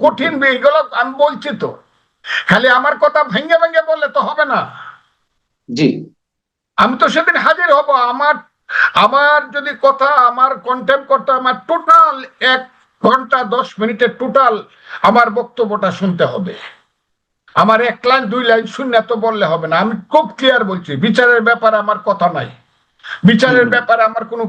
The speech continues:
Speaker 1: প্রশ্ন নাই, কিন্তু এবং যারা বিচার করতেছে তাদের ব্যাপারে আমার কোনো প্রশ্ন নেই। প্রশ্ন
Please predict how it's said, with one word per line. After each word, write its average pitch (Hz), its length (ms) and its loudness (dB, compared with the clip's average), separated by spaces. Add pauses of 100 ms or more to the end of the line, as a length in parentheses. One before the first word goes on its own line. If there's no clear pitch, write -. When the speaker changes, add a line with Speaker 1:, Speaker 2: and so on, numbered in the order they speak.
Speaker 1:
প্রশ্ন 240 300 0 (220)
নাই, 123 140 -6 (540)
কিন্তু 262 360 2 (680)
এবং 277 160 2 (140)
যারা 277 180 2 (120)
বিচার 302 280 2 (120)
করতেছে 262 400 0 (180)
তাদের 339 240 2 (100)
ব্যাপারে 320 380 0
আমার 214 220 -8
কোনো 170 140 -10 (100)
প্রশ্ন 147 280 -2
নেই। 135 120 2 (100)
প্রশ্ন - 360 2